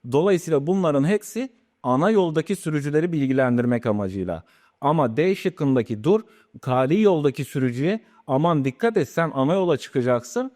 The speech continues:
durmalısın, ana yolda araç yoksa çıkmalısın." diyen tabela. Cevabımız D şıkkı. Bir sonraki soruya geçelim. Omurga kırığı olan yaralılara aşağıdaki uygulamalardan hangisi kesinlikle yapılmaz?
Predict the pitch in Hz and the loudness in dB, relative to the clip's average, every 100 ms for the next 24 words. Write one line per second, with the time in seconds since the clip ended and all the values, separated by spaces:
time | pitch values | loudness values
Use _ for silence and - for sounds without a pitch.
0 | _ _ - 127 151 160 185 202 240 233 | _ _ -2 2 2 2 0 -2 -4 -4
1 | 147 156 196 190 170 175 175 180 - 214 | -2 0 2 2 2 0 0 0 0 0
2 | 220 175 143 139 139 127 120 151 120 156 | 0 -4 -4 -4 -2 -2 -2 -2 0 0
3 | 175 196 - 135 123 101 82 _ _ _ | 0 -2 -2 0 2 0 -4 _ _ _
4 | 127 127 135 131 147 190 _ _ - 117 | -2 2 2 0 -2 -4 _ _ -6 -2
5 | 117 107 - - 82 - _ _ - 220 | -2 -2 -10 -14 -14 -14 _ _ -4 -4
6 | 165 151 120 - 113 101 90 85 87 - | 0 0 0 -2 -2 -2 -2 -6 -12 -18
7 | _ _ _ _ _ _ _ - 160 196 | _ _ _ _ _ _ _ -2 2 4
8 | 190 202 196 190 185 185 180 175 170 165 | 4 2 4 4 4 2 2 2 2 2
9 | 156 151 135 135 - 160 175 170 220 180 | 0 0 -2 -2 0 0 0 0 0 2
10 | 165 160 156 151 160 165 175 226 196 180 | 2 2 0 0 -2 -2 -2 -2 -2 -4
11 | 208 - 135 123 165 170 220 - 180 151 | -10 -6 -6 -4 -2 0 0 0 2 0
12 | - 117 104 85 - | 0 -2 -2 -6 -14